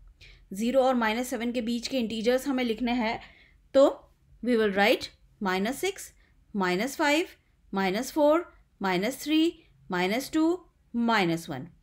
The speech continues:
क्योंकि हमें between लिखना था, तो मैंने ज़ीरो और माइनस सेवन नहीं लिखा। बी, माइनस फ़ोर and फ़ोर। माइनस फ़ोर से बड़ा है माइनस थ्री,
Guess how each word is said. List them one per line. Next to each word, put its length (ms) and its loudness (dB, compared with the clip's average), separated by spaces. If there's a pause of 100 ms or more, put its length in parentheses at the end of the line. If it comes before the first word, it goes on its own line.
(340)
क्योंकि 180 -4
हमें 140 2
between 340 0
लिखना 320 2
था, 140 -2
तो 100 -2
मैंने 340 0
ज़ीरो 300 0
और 180 2
माइनस 300 -2
सेवन 200 -4
नहीं 260 0
लिखा। 300 -6 (2250)
बी, 420 0 (380)
माइनस 380 2
फ़ोर 240 2
and 280 -2
फ़ोर। 380 0 (840)
माइनस 280 0
फ़ोर 180 2
से 120 -2
बड़ा 220 2
है 180 2
माइनस 460 -2
थ्री, 280 4